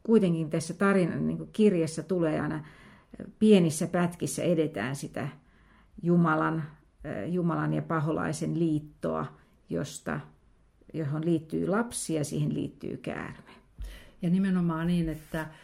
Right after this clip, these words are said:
Speaker 2: Jumala, mm, saadakseen paratiisista käärmeen pois,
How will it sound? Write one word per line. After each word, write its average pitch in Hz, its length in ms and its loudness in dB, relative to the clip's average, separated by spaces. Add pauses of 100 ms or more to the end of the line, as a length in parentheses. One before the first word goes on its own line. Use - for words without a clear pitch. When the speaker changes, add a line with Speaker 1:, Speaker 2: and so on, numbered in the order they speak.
(260)
Speaker 2:
Jumala, 185 760 2 (300)
mm, 180 100 -10 (840)
saadakseen 196 1040 -4 (840)
paratiisista 156 800 -6
käärmeen 160 640 -6
pois, 214 480 -8